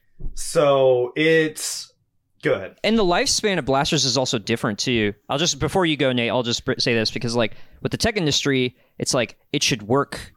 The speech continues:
Speaker 2: because you're using it generally the way it's supposed to be used. But in our hobby, it's like, sometimes we're using the blaster how they're not supposed to be used. And, like,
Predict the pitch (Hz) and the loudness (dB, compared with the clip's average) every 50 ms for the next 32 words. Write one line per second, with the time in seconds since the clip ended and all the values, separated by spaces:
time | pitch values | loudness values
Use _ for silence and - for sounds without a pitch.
0 | _ - 120 - 131 120 107 - 113 107 110 104 107 120 123 117 123 113 107 - | _ -10 -4 -2 -2 -2 -2 -4 -4 -6 -4 -2 -2 -2 0 0 0 -2 -2 -2
1 | - 113 117 113 120 117 117 110 110 107 110 104 - - - 113 113 - - 151 | -2 -2 0 0 0 0 0 0 0 0 0 -2 -2 -2 -2 -2 -2 -2 -2 0
2 | 147 160 165 170 175 170 - - - 123 101 95 - _ _ 123 139 160 151 143 | 2 4 4 2 2 0 -4 -4 -4 -4 -4 -4 -6 _ _ 0 0 2 2 2
3 | 131 127 117 117 110 107 - 110 101 - - 127 123 135 127 113 117 113 110 113 | 2 2 2 0 0 0 -2 -4 -4 -2 -2 -2 -2 -2 -4 -4 -4 -2 -2 -2
4 | 117 113 107 98 101 110 107 110 107 - 107 104 107 101 90 87 87 90 98 107 | -2 -2 -2 -2 0 0 0 0 0 -2 -4 -4 -4 -4 -6 -6 -8 -8 -8 -8
5 | - - - - - 180 - - - 156 156 165 170 185 196 196 - - - - | -6 -6 -4 -2 -2 -2 -2 -4 -8 -6 -4 -2 0 0 2 0 0 -4 -6 -10
6 | _ _ _ _ _ _ - - 123 123 120 117 107 104 - - | _ _ _ _ _ _ -4 -2 -2 0 0 0 0 -2 -4 -8